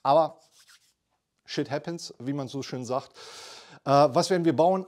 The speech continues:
Einen Bluetooth-Lautsprecher beziehungsweise eine Boombox.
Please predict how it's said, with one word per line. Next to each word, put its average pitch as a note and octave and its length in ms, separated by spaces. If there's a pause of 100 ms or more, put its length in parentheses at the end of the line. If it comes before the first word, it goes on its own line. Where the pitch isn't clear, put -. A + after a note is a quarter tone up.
Einen F3+ 520
Bluetooth-Lautsprecher E3+ 1600
beziehungsweise C3 480
eine A#2 120
Boombox. A#2 680